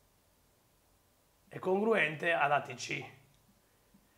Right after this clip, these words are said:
Quindi vuol dire che se questi due tria-, che se questi due angoli sono uguali, il triangolo A T C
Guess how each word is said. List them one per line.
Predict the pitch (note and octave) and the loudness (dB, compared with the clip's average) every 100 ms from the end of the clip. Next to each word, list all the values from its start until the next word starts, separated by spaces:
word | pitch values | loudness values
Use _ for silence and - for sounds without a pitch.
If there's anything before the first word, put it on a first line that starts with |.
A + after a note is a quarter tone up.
| _ | _
Quindi | - | 0
vuol | A#3+ A#3 | 2 4
dire | A3 | 2
che | F3 | 0
se | F3 | -2
questi | A3+ A#3 | -2 -2
due | A3+ G#3 | -2 -2
tria-, | - F#3 E3+ | -2 -4 -4
che | D#3+ D#3+ | -6 -6
se | E3 | -2
questi | A#3 F#3+ | -2 -2
due | F3+ F3+ | -2 0
angoli | G#3 F3 | 0 -2
sono | C#3 D3+ | -4 -6
uguali, | D3 B2+ G2+ G#2+ B2 - - - - _ | -2 -2 -2 -8 -14 -18 -20 -20 -20 _
il | E3+ D#3+ | -10 -2
triangolo | G#3 B3+ C#4+ A3+ E3 D3 - - - _ _ _ _ _ _ _ _ | 4 6 6 4 2 0 -4 -16 -20 _ _ _ _ _ _ _ _
A | D#3+ G3+ G#3 G3+ | 6 8 8 4
T | - C#3 | -6 -8
C | - D#3 B2+ G#2+ | -6 -4 -4 -6